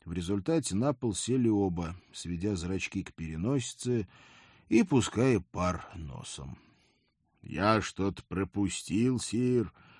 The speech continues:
В конюшню ввалился бывший крестоносец с глиняным кувшином вина в руках. «Ничего интересного», фальшиво поморщился я.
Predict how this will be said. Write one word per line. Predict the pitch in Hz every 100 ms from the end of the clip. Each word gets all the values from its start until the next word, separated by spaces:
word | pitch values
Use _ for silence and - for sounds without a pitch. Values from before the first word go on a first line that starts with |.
| _
В | -
конюшню | - 85 85 139 143 - 143 131
ввалился | 92 85 98 104 -
бывший | 78 95 87 87
крестоносец | - 76 - 58 67 135 143 151 139
с | 92 76
глиняным | 82 117 113 117 120
кувшином | - 69 - 87 107 107
вина | 71 82 76 76 - - - -
в | 73
руках. | 76 71 57 58 - - - _ _ _ _ -
«Ничего | 98 113 143 147 139
интересного», | 117 104 131 135 107 - 82 76 58 -
фальшиво | 98 90 - 82 76
поморщился | 92 90 80 - 76 - 87
я. | 76